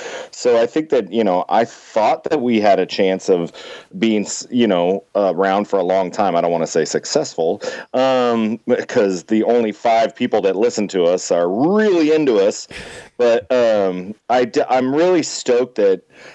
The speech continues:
after all this time that we do still have, like, a listenership that, that comes back and wants to hear what we're talking. And every day, you know, uh, whether it's through Facebook or some, we'll hear about some new people that, you know, pop up here and there that like our show. And it, it's a great feeling to have people like,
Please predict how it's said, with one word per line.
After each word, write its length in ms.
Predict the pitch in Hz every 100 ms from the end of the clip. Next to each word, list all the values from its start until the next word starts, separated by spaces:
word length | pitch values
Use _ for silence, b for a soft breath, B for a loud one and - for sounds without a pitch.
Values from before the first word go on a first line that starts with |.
| B
after 280 | 110 - 104
all 160 | 104 107
this 180 | 104 -
time 460 | - 104 95 87
that 240 | 87 87 -
we 280 | 101 107 104
do 560 | 82 117 117 113 110 107
still 400 | - 120 110 101
have, 360 | 101 95 95
like, 200 | 90 85
a 40 | 87
listenership 680 | 92 95 90 80 85 80 -
that, 260 | 82 76
that 160 | 85 -
comes 260 | 98 92 76
back 300 | 87 85 85
and 120 | 82
wants 220 | 85 -
to 80 | 80
hear 140 | 87
what 160 | 85 71
we're 120 | 78
talking. 300 | 82 82 - B B
And 140 | 131 156
every 260 | 170 165
day, 260 | 131 135 117
you 160 | 101
know, 260 | 95 90 92
uh, 60 | 98
whether 280 | 107 107 104
it's 140 | -
through 100 | 110
Facebook 640 | - 104 95 - 98 95
or 80 | 90
some, 280 | - 101 95 B B B B
we'll 160 | 156 143
hear 160 | 151 143
about 240 | 117 110
some 180 | 117 117
new 140 | 113
people 400 | 110 117 101 92
that, 260 | 87 85 - -
you 180 | 113 98
know, 100 | 85
pop 360 | - 98 -
up 200 | 101 95
here 220 | 104 98
and 120 | 90 92
there 220 | 87 85
that 320 | 80 80 -
like 300 | 95 90 87
our 100 | 82
show. 300 | - 90 78
And 80 | 78
it, 120 | 95 117
it's 160 | 120
a 60 | 127
great 240 | 113 117
feeling 320 | - 104 85
to 100 | 78
have 180 | 85 85
people 340 | 90 80 78 76
like, 200 | 78